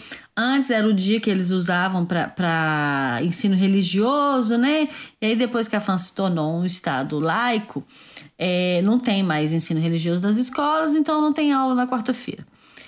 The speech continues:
E daí, é exatamente na quarta-feira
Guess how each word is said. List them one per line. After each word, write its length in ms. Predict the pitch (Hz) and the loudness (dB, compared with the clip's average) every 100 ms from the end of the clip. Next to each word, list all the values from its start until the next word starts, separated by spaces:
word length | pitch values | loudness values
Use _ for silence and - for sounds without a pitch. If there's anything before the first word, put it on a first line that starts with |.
| - _ - | -20 _ -4
E 120 | 349 | -2
daí, 640 | 415 359 247 330 285 - - | 0 2 2 2 0 -4 -6
é 160 | 285 440 | 0 2
exatamente 720 | 294 349 539 605 453 523 - | 2 0 0 -2 -2 -4 -2
na 100 | 269 | -2
quarta-feira 720 | - 403 440 - 311 294 359 | -2 -2 -4 -2 0 2 0